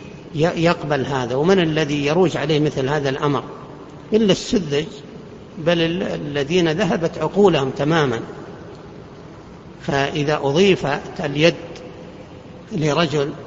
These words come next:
واليدان لرجل، فمعروف في لغة العرب أن هذه صفة لفلان، فكيف يؤخذ من هذا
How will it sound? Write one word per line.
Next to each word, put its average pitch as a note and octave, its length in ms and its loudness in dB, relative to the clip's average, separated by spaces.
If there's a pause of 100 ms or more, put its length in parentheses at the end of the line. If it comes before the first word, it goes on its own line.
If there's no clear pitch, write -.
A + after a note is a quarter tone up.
(100)
واليدان D3+ 500 2
لرجل، D3+ 460 0 (220)
فمعروف G3 440 0
في F#3+ 120 2
لغة E3+ 280 2
العرب D3 360 0 (640)
أن D3+ 100 0
هذه F3+ 260 2
صفة F3 320 0 (100)
لفلان، C#3+ 400 -2 (800)
فكيف E3 420 4
يؤخذ D#3 400 0
من C#3 160 -2
هذا D3+ 460 0